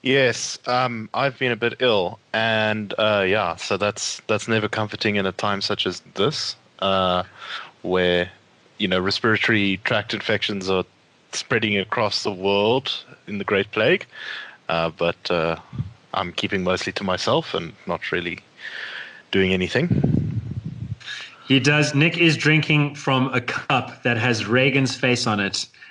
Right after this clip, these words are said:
Speaker 2: and it seems to say "Yezhaya" here, which I'm not sure. I think it might mean "relax" in Russian.
Speaker 1: Uh, so
Speaker 2: Or
Speaker 1: on the
Speaker 2: go.
Speaker 1: other side, it's got Gor-, on the other side, it's got Gorbachev, uh, and it says, "Mister Gorbachev, tear down this wall."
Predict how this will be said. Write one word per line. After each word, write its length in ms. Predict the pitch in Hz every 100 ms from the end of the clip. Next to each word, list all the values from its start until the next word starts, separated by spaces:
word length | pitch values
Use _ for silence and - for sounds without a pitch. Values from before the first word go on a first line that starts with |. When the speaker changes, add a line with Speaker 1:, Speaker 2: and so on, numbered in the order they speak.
| -
Speaker 2:
and 180 | 117 117
it 60 | 117
seems 300 | 143 143 143
to 60 |
say 220 | 120 135
"Yezhaya" 720 | 123 123 110 117 127 139 135 127
here, 340 | 117 98 95 -
which 160 | 117 131
I'm 80 |
not 160 | 131 147
sure. 260 | - 151 127
I 160 | 117
think 140 | 147 147
it 100 | 123
might 220 | 127 127
mean 180 | 123 113
"relax" 800 | 107 113 117 98 - - - - -
in 140 | 107
Russian. 400 | 110 110 - 90 - _ - - - - - - 127
Speaker 1:
Uh, 380 | 123 120 120 123 - -
so 420 | - - 131 120 117
Speaker 2:
Or 20 |
Speaker 1:
on 60 |
the 40 | 120
Speaker 2:
go. 320 | 123 123 120
Speaker 1:
other 100 | 123
side, 220 | - 123
it's 80 | 113
got 220 | 120 -
Gor-, 220 | - 120 - _ -
on 80 | 123
the 80 | 117
other 160 | 131
side, 220 | 131 135
it's 100 | 120
got 160 | 123 -
Gorbachev, 540 | 110 113 117 101 98 - -
uh, 320 | 92 95 92
and 180 | 104 98
it 80 | 98
says, 420 | - 104 101 - - - - -
"Mister 300 | 113 123 -
Gorbachev, 600 | - 113 107 104 107 101
tear 180 | - 107
down 280 | 104 101 98
this 180 | 92 -
wall." 280 | 98 90